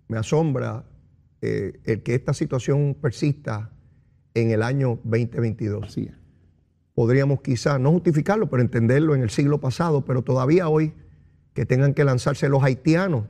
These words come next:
Speaker 1: donde no, en Haití no hay institucionalidad, no hay gobierno. Hay bandas, pandillas que controlan los pueblos y las ciudades, donde depende de, de, de,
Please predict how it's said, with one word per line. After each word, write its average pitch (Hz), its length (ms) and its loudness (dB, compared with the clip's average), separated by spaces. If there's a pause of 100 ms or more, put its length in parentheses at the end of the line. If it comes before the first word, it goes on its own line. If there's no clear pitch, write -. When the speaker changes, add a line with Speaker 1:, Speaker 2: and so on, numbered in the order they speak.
Speaker 1:
donde 135 300 4
no, 127 160 -4 (100)
en 131 160 4
Haití 131 280 0
no 175 100 2
hay 175 100 2
institucionalidad, 156 920 2
no 156 80 0
hay 156 80 2
gobierno. 147 560 0 (640)
Hay 143 160 4
bandas, 147 520 0 (460)
pandillas 131 680 2 (360)
que 143 140 2
controlan 131 840 0 (380)
los 135 160 4
pueblos 156 480 2
y 127 40 2
las 120 140 -2
ciudades, 123 540 -2 (580)
donde 120 800 2 (760)
depende 160 640 2
de, 139 500 2 (520)
de, 135 280 0
de, 131 420 0